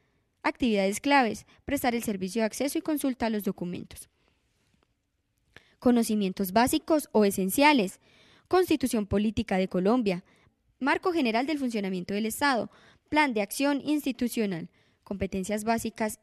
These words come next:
y ciudadanas. Servicio al cliente y atención al ciudadano. Normalización de expedientes. Código único disciplinario. Herramientas ofimáticas. Requisitos de estudio y experiencia. Estudios, diploma de bachiller.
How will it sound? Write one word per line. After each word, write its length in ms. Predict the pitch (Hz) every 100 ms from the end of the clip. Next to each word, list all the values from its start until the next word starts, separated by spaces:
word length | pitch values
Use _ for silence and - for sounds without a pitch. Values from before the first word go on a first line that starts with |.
| -
y 160 | 285
ciudadanas. 800 | 269 226 190 180 226 214 175 - _ _ _ _
Servicio 480 | - 320 254 226 190
al 80 |
cliente 420 | - 233 277 285 320
y 80 |
atención 440 | 277 208 190 180 170
al 100 | 170
ciudadano. 640 | 208 196 208 262 294 214 - _ _
Normalización 580 | 277 302 269 233 208 208
de 80 | 208
expedientes. 680 | - 190 208 254 240 196 - - _
Código 360 | - 311 349 311
único 280 | 302 311 277
disciplinario. 720 | 247 220 196 202 226 196 185 - - -
Herramientas 600 | 285 262 240 233 240 -
ofimáticas. 720 | 277 247 208 165 - - - - - -
Requisitos 520 | 294 330 302 277 277
de 80 | 220
estudio 640 | 180 - 254 294 311 311 -
y 120 | 262
experiencia. 840 | 208 - 202 247 294 277 208 170 _ _ _ _ _
Estudios, 680 | 233 - 320 320 226 202 - -
diploma 520 | 302 - 277 254 254
de 120 | 247
bachiller. 680 | 240 240 254 226 269 240 -